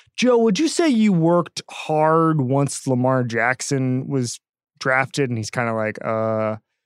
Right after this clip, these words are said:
I can't really say that because that implies I just mailed in the past three years."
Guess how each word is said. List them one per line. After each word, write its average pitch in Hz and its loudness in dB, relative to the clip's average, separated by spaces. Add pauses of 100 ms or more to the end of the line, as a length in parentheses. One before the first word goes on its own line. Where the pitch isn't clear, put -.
(380)
I 135 -18
can't 147 -4
really 120 -2
say 131 0
that 107 -2
because 104 -6
that 104 -6
implies 104 -6
I 104 -6
just 101 -12
mailed 104 -6
in 110 -4
the 101 -6
past 92 -12
three 101 -10
years." 95 -16